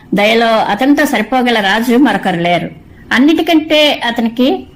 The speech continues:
దానగుణం ఎక్కువ. అతనిని భూలోక దేవేంద్రుడు అనేవారు. అతని ప్రధానమంత్రి పేరు నీతిమంతుడు. భోజరాజు ఒకనాడు నీతిమంతుడిని పిలిచి,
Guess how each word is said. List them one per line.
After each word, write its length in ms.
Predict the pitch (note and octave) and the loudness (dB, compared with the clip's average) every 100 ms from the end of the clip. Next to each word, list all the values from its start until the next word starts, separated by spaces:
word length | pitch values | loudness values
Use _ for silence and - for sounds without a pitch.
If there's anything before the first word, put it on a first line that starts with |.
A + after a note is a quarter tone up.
| - | -2
దానగుణం 580 | G#3 A3 C#4 C4+ C4+ B3 | 0 2 0 0 0 0
ఎక్కువ. 380 | F3+ - D#3+ - - - - - | -2 -4 -4 -4 -12 -20 -16 -6
అతనిని 500 | D4 D#4 C#4+ C4 D#4 | -2 2 4 4 2
భూలోక 500 | - A#3 C#4+ D#4 D4+ | 2 2 4 2 2
దేవేంద్రుడు 600 | B3+ B3+ B3 A#3+ A3+ A#3 | 2 2 2 2 0 2
అనేవారు. 580 | C4 G3+ F3 E3+ C#3+ F3 - - - - - | 2 2 0 0 -2 -6 -14 -18 -18 -8 -6
అతని 220 | D4+ D4+ | 0 0
ప్రధానమంత్రి 720 | C#4+ G#3+ D4 E4 D#4+ D4 C#4+ | 0 0 2 4 4 4 0
పేరు 300 | C4+ A#3+ A#3+ | 0 2 2
నీతిమంతుడు. 680 | D#4+ A#3 A3 A#3+ G3+ E3 B2 - - - - - - - | 4 2 2 0 0 -2 -4 -8 -12 -12 -10 -8 -6 0
భోజరాజు 520 | A#3 C#4 F#4 F#4 B3+ | 0 2 2 2 2
ఒకనాడు 720 | C4+ E4+ A3 A3+ C#4 C4 F#4+ - - - | 2 0 0 2 4 2 2 -4 -10 0
నీతిమంతుడిని 800 | A3 B3+ D4+ D#4 D4 C4+ A#3+ A#3+ | 2 4 4 4 4 2 2 2
పిలిచి, 640 | A#3 A3 A#3+ A3 G#3 - | 0 -2 0 2 0 -2